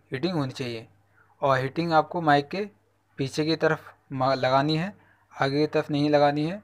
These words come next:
ठीक है। और कोई चिमटी से ले लेना नीचे की तरफ mic को touch करने के लिए,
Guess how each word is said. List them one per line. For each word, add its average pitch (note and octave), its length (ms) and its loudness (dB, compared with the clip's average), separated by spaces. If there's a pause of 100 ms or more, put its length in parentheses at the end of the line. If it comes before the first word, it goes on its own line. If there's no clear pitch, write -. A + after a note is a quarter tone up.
(800)
ठीक C#3 220 -6
है। G#3+ 160 -6 (960)
और D3 140 2
कोई D3 220 -2
चिमटी C#3+ 380 -2
से D#3+ 200 -2 (100)
ले C#3 180 -4
लेना D3+ 340 0 (640)
नीचे C#3 600 0
की D3+ 80 2
तरफ D3+ 280 0 (600)
mic C3+ 220 -4
को D#3 80 2
touch D3 200 -4
करने D3+ 280 0
के D3+ 80 0
लिए, D#3+ 200 -4